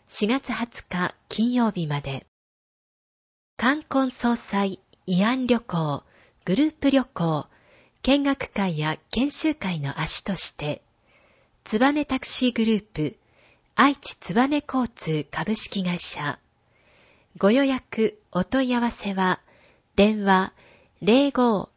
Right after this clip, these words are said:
六一三二零一二三。三好商工会が運営する事業所、イベント情報サイト、三好ナビ。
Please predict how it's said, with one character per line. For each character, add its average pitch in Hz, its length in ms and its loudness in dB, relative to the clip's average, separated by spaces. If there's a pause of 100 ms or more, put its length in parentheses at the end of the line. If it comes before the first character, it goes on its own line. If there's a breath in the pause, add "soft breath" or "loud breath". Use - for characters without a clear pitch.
(160)
六 180 300 0
一 170 560 -4 (160)
三 196 460 -2
二 170 300 -4 (480 soft breath)
零 262 360 4
一 185 480 -4 (200)
二 180 240 -2
三。 165 480 -6 (1300)
三 226 240 4
好 294 220 0
商 285 260 2
工 277 240 2
会 254 220 0
が 233 180 2
運 214 220 2
営 208 140 2
す - 220 -8
る 175 220 2 (380 loud breath)
事 175 160 0
業 254 240 4
所、 - 340 0 (380 loud breath)
イ 180 140 2
ベ 247 160 8
ン 285 40 -12
ト 277 160 4
情 269 180 4
報 247 220 -2
サ 214 220 -2
イ 202 80 0
ト、 - 360 -2 (360 soft breath)
三 160 140 0
好 240 360 0
ナ 214 160 0
ビ。 - 280 -4